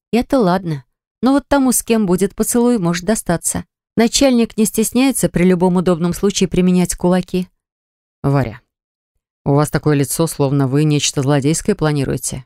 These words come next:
Не надо так». Ворвался в мои мысли голос босса. Посмотрел на Каверина. Красивый.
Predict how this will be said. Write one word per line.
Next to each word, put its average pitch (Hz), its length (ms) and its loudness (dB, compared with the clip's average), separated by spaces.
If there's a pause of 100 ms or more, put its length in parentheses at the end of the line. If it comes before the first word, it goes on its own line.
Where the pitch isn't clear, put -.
(520)
Не 143 160 2
надо 151 260 0
так». - 340 -14 (460)
Ворвался 185 600 0
в 165 40 -2
мои 160 220 0
мысли 165 280 -2
голос 160 320 0
босса. 143 420 -4 (540)
Посмотрел 175 520 0
на 147 120 -2
Каверина. 139 520 -4 (480)
Красивый. 147 680 -2